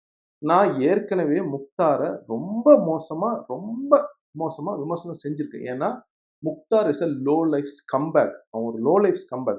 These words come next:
முக்தார். சரிங்களா? சரி, அவரு வந்து என்கிட்ட வாங்க-, வந்து வாங்கிட்டு போனாருன்னு நான் உங்ககிட்ட சொல்லிட்டேன். ஏற்கனவே அது இந்த காணொளி நிறைய பேர் பார்த்திருந்தீங்க.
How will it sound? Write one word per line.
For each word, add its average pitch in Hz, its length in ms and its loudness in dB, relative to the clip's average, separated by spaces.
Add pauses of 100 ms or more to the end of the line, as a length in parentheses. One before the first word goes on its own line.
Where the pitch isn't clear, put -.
முக்தார். - 440 -10
சரிங்களா? 185 360 -2 (480)
சரி, 190 220 6 (460)
அவரு 226 300 12
வந்து 208 200 4
என்கிட்ட 196 320 2
வாங்க-, 175 320 4
வந்து 170 340 0
வாங்கிட்டு 175 320 -2
போனாருன்னு 147 260 0
நான் 175 140 -4
உங்ககிட்ட 147 280 -8
சொல்லிட்டேன். 147 460 -4
ஏற்கனவே 165 360 -4
அது 170 160 -2
இந்த 143 200 -6
காணொளி 156 280 0
நிறைய 143 260 -4
பேர் - 200 -10
பார்த்திருந்தீங்க. 127 480 -4